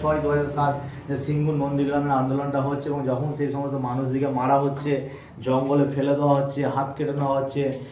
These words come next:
মা বোনেদের, ভাইদের ওপর কী হচ্ছে? অত্যাচার হচ্ছে। বলছে সেই সময় যদি সেই মায়ের পাশে না থাকি, অর্থাৎ বল মায়ের যদি ছেলের ওপর অত্যাচার হয়, মায়ের যদি মেয়ের ওপর অত্যাচার হয়, তাহলে ভাইয়ের, ভাইয়ের ওপর যদি অত্যাচার হয়, তাহলে কি তাদের মা কাঁদবে না কাঁদবে না?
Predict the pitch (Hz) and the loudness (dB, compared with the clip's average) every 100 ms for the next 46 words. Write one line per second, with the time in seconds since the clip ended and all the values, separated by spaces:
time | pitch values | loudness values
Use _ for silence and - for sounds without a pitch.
0 | - 123 127 135 139 135 143 139 127 135 | -16 -4 0 2 2 0 0 0 0 2
1 | 139 135 143 - 151 - 139 135 - 147 | 2 0 -2 0 2 2 2 -2 0 2
2 | 139 139 123 131 139 165 180 170 175 165 | 2 0 -2 -2 -2 4 4 6 2 0
3 | 147 147 143 156 139 131 135 143 139 135 | 0 0 0 -2 -2 0 0 0 -2 -2
4 | 131 131 139 143 135 123 - - - 139 | -2 -2 0 0 0 -2 -4 -12 -6 0
5 | 143 165 170 147 143 160 170 175 175 175 | 4 6 6 6 6 6 8 8 8 8
6 | 165 165 165 165 165 165 165 160 156 156 | 6 6 6 8 6 6 6 8 8 8
7 | 151 - - - - 135 156 151 165 151 | 6 -2 -8 -8 0 6 6 6 4 4
8 | 147 170 175 170 165 160 160 156 147 147 | 4 6 8 8 6 2 2 2 4 2
9 | 143 - - - - 143 160 160 - - | 2 -2 -8 -4 4 4 6 2 -2 -2
10 | 123 151 170 131 135 160 175 175 160 160 | 2 4 4 4 4 6 8 6 4 4
11 | 156 - 160 143 143 139 139 139 143 139 | 2 2 2 2 2 0 0 -2 -2 -2
12 | 135 131 135 135 135 135 135 131 139 139 | 0 2 2 2 0 0 0 -2 -2 -2
13 | 135 131 123 120 - - | -2 -2 -2 -6 -8 -12